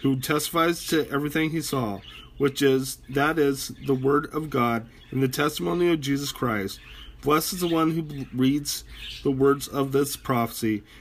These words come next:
and blessed are those who hear it and take to hear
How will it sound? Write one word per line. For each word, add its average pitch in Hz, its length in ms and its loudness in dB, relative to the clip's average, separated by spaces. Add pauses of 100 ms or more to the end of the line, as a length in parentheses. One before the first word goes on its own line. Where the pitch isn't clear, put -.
(140)
and 127 180 0
blessed 147 400 0
are 147 280 2
those 139 400 2
who 156 180 -2
hear 135 340 0
it 123 120 -4 (100)
and 127 180 0
take 135 300 -2
to 135 240 0
hear 123 640 -2